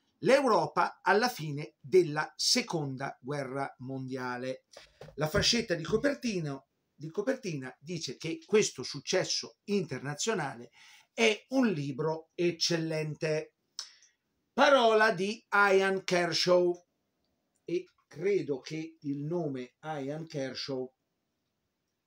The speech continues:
insomma, sia garanzia di assoluta qualità. Tanto per dire, è l'autore, oltre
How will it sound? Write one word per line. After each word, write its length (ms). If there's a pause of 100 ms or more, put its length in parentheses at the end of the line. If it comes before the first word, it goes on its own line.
(320)
insomma, 640
sia 520 (480)
garanzia 920
di 220 (100)
assoluta 1000
qualità. 680 (160)
Tanto 380
per 200
dire, 360 (340)
è 140
l'autore, 680
oltre 600